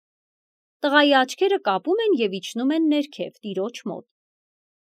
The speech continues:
«Հաշիվդ շատ ճիշտ էր, բարեկամ, փողը թողեցինք տղայի մոտ»։ Ապա շուռ են գալիս վաճառականին և ասում. «Տեսա՞ր, ինչպես կերանք, խմեցինք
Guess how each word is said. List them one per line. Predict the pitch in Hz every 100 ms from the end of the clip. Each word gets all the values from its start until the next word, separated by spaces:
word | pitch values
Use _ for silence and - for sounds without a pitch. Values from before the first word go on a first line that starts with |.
| _ _ _
«Հաշիվդ | 240 254 349 415 277 -
շատ | 262 262 -
ճիշտ | 403 359 -
էր, | 190 185
բարեկամ, | 240 262 285 226 175 180 _ _ _ _
փողը | 494 480 480
թողեցինք | 277 226 214 294 381
տղայի | 240 196 190 233
մոտ»։ | 277 175 - _ _ _ _ _ _ _ _
Ապա | 254 269 403
շուռ | 415 403 294
են | 226
գալիս | 208 208 196
վաճառականին | 226 262 311 339 349 381 453 508
և | 415 381
ասում. | 330 - - - - _ _ _ _ _ _ _ _ _
«Տեսա՞ր, | - 403 - 784
ինչպես | 339 226 - 226 -
կերանք, | 233 208 220 294 466 -
խմեցինք | 233 214 202 - 480